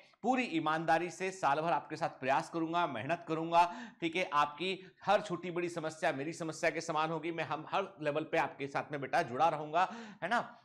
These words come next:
और हम अपनी सफलता की मंजिल पर साथ चलेंगे और पाकर रहेंगे हम, ठीक है। और अभी मैंने कहा ना पहले आपसे कि अभी हम लोग जो कुछ, कुछ चीजें और भी इनोवेट करने वाले हैं, जैसे कि मैं आपके क्लास लेने के बाद आपसे जो है लाइव दस पन्द्रह मिनट आके आपसे पूछूंगा कि आज की क्लास में कोई दिक्कत तो नहीं हुआ आपको, है ना, कुछ और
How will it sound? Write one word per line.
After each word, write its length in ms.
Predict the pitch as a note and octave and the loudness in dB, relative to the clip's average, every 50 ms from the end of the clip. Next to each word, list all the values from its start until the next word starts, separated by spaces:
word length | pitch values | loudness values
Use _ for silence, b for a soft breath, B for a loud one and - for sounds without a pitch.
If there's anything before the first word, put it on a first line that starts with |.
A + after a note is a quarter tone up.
| - - | -2 2
और 140 | D#3+ E3+ D#3+ | 2 2 4
हम 440 | C#3+ E3+ F3+ G#3 G#3 G3+ F#3 - - C3 | 4 2 2 2 0 -6 -10 -4 0 0
अपनी 420 | C#3 C3+ - E3 F#3 G3 E3+ B B B - - | 0 0 0 -4 -4 -4 -4 B B B -4 -4
सफलता 360 | D#3 - E3 E3 D#3+ - E3 | -2 -2 -2 -2 2 0 0
की 160 | E3 - E3+ | 0 0 -4
मंजिल 240 | D#3 D3 D3 D#3 D#3 | -4 -2 -4 -4 -4
पर 120 | D#3 D3+ | -4 -6
साथ 180 | - - D3 D3 | -4 -2 -4 -4
चलेंगे 380 | C#3+ - D#3 D3+ D3 D#3 E3+ | -4 -4 -4 -4 -4 -2 0
और 120 | F3 D#3 D3 | 0 0 0
पाकर 600 | - - B2 A#2 - - F3+ G#3+ G#3 - - - - | 2 0 0 0 2 2 0 0 0 -4 -10 -6 -4
रहेंगे 360 | B2+ C3+ C#3 A#2+ A2+ A2 G#2+ | -2 -2 -2 -2 -4 -6 -8
हम, 100 | F#2+ E2+ | -10 -12
ठीक 220 | - _ - - - | -14 _ -20 -20 -18
है। 320 | - F3 F3+ - - E3 | -18 -10 0 6 8 8
और 300 | F#3 F#3+ F3+ - - - - | 8 8 6 0 -6 0 0
अभी 180 | C3+ C#3+ E3 F3 | 2 2 2 2
मैंने 240 | E3+ D#3+ D#3+ D#3+ D#3 | 2 0 0 -2 -2
कहा 240 | D#3+ C#3+ C3+ D#3+ | 0 0 0 2
ना 100 | E3+ F#3+ | 0 0
पहले 160 | - E3 D#3+ D#3+ | 0 0 -2 -2
आपसे 200 | D#3 - E3+ E3 | -2 -2 -6 -4
कि 100 | E3 E3+ | -2 0
अभी 220 | D#3+ D3+ D3 D#3+ | 0 0 0 0
हम 180 | D3+ D#3+ D3+ D#3 | -4 -4 -2 -2
लोग 180 | D#3+ D#3+ D#3+ | -4 -2 -2
जो 80 | D#3+ D3+ | -2 -2
कुछ, 180 | C#3+ E3+ E3 | -2 -2 -4
कुछ 180 | - F3 E3+ - | -4 -4 -6 -4
चीजें 160 | D#3 D3 E3+ | -2 0 0
और 280 | F3 - D#3 F3 F#3 F3+ | 0 2 2 2 4 4
भी 120 | E3+ G3 | 2 0
इनोवेट 420 | F#3 D#3+ D3+ D#3 D3+ D#3+ E3 E3 E3 | -2 -2 -2 0 2 2 2 0 0
करने 280 | - D#3 C#3+ D#3 D#3+ | -2 -2 0 0 2
वाले 220 | D3+ D3 C#3+ D3 D#3 | 2 4 2 2 0
हैं, 60 | D3 | -2
जैसे 200 | D3 C#3 D#3 D#3+ | -4 -6 -6 -8
कि 140 | D#3+ D#3+ E3 | -6 -6 -4
मैं 100 | D#3 D3+ | -2 0
आपके 340 | D3 C#3+ C#3+ - E3 E3 | -2 -2 -2 -2 -2 -2
क्लास 560 | D#3 F#3 G#3+ G#3+ F#3+ - - D#3+ D#3 E3 E3 - | -2 -4 -8 -14 -8 0 2 4 4 4 2 0
लेने 200 | F3+ F#3 E3+ E3 | -4 -2 -2 -2
के 120 | D#3+ E3 | 0 2
बाद 180 | D#3+ D#3 D3+ D3+ | 4 4 6 6
आपसे 300 | C#3+ D3 D3 - - E3 | 4 2 0 -2 -4 -2
जो 100 | C3+ D3 | 0 2
है 120 | D3 D#3 | 2 2
लाइव 260 | D#3 C#3+ C#3 D3+ D#3+ D#3 | 4 2 2 2 2 0
दस 160 | - - - | -2 -4 -4
पन्द्रह 280 | - D3 C#3+ C#3+ D3 | -4 -4 -2 0 0
मिनट 160 | D3 D3+ B2 C#3+ | 0 0 -2 -4
आके 180 | C3+ - D#3 | -4 -2 -4
आपसे 180 | C#3 - - D3+ | -4 -4 -4 -10
पूछूंगा 340 | C3 C#3 - - D3+ D3+ D3 | -10 -10 -10 -8 -6 -6 -4
कि 100 | D3 D#3 | -2 0
आज 240 | C3 C#3 C#3+ C#3+ | 2 2 2 2
की 80 | - E3 | 0 -2
क्लास 220 | D#3 D3 C3+ C3+ C3+ | 0 0 0 0 -2
में 80 | D3+ C#3 | -6 -6
कोई 100 | D3 C3+ | -6 -6
दिक्कत 300 | A#2 - - - D3+ D3+ - | -6 -6 -4 -4 -4 -4 -4
तो 60 | D3+ | -6
नहीं 140 | D3 D3 D3 | -4 -2 2
हुआ 140 | D3 D3 | 4 4
आपको, 260 | C#3 C3+ C3+ - - C#3+ | 4 4 2 0 -4 -4
है 60 | D#3+ | -4
ना, 60 | G#3+ | -4
कुछ 240 | - E3 - - - | -6 -6 -12 -10 -8
और 220 | C#3 D#3 D#3 - | -6 -6 -6 -6